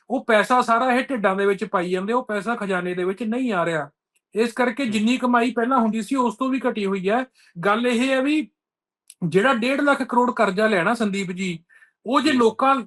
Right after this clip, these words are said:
Speaker 1: ਲੋਕਾਂ ਦੇ ਵੈਲਫੇਅਰ ਲਈ ਵੀ ਵਰਤਿਆ ਹੁੰਦਾ ਤਾਂ ਵੀ ਕੋਈ ਦੁੱਖ ਵਾਲੀ ਗੱਲ ਨਹੀਂ ਸੀਗੀ। ਕਿ ਤੁਸੀਂ ਇਹ
Speaker 2: ਹੂੰ।
Speaker 1: ਦੇਖੋ ਕਿ ਡੇਢ ਲੱਖ ਕਰੋੜ ਦਾ ਕਰਜ਼ਾ ਲੈ ਲਿਆ, ਉਸ ਤੋਂ ਬਾਅਦ ਹੋਰ ਬਹੁ-, ਬਹੁਤ ਸਾਰੀ ਕਮਾਈ ਹੈਗੀ ਜਿਹੜੀ ਹੈਗੀ ਸਟੇਟ ਨੂੰ ਹੈਗੀ ਹੈ, ਬਜਟ ਹੈ ਸਟੇਟ ਦਾ,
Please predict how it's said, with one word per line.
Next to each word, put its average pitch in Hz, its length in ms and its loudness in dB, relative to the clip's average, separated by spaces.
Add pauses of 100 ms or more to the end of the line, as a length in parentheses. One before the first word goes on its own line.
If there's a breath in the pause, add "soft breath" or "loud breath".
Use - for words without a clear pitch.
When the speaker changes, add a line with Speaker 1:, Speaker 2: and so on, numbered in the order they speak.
Speaker 1:
ਲੋਕਾਂ 226 420 2
ਦੇ 277 100 -2
ਵੈਲਫੇਅਰ 254 440 0
ਲਈ 262 140 -2
ਵੀ 262 100 -2
ਵਰਤਿਆ 208 380 -2
ਹੁੰਦਾ 196 260 -2
ਤਾਂ 254 280 2
ਵੀ 302 300 -2 (180)
ਕੋਈ 240 140 -2
ਦੁੱਖ 220 260 -2
ਵਾਲੀ 226 220 -2
ਗੱਲ 190 200 0
ਨਹੀਂ 175 140 -4
ਸੀਗੀ। 151 380 -10 (380)
ਕਿ 233 60 -10
ਤੁਸੀਂ 269 280 -2
ਇਹ 285 60 2
Speaker 2:
ਹੂੰ। 285 80 -2
Speaker 1:
ਦੇਖੋ 254 280 0
ਕਿ 254 100 -4
ਡੇਢ 254 300 0
ਲੱਖ 277 260 2
ਕਰੋੜ 247 320 2
ਦਾ 240 120 2
ਕਰਜ਼ਾ 208 340 0
ਲੈ 208 160 2
ਲਿਆ, 202 260 2 (300)
ਉਸ 226 220 0
ਤੋਂ 247 140 0
ਬਾਅਦ 262 240 4
ਹੋਰ 214 300 2
ਬਹੁ-, 202 240 -4
ਬਹੁਤ 220 280 -2
ਸਾਰੀ 247 200 0
ਕਮਾਈ 196 460 -2
ਹੈਗੀ 196 180 -2
ਜਿਹੜੀ 202 260 -2
ਹੈਗੀ 196 200 -4
ਸਟੇਟ 180 300 -2
ਨੂੰ 185 200 -4
ਹੈਗੀ 170 180 -6
ਹੈ, 214 40 -2
ਬਜਟ 170 340 -4
ਹੈ 175 60 -2
ਸਟੇਟ 165 300 -10
ਦਾ, 147 280 -8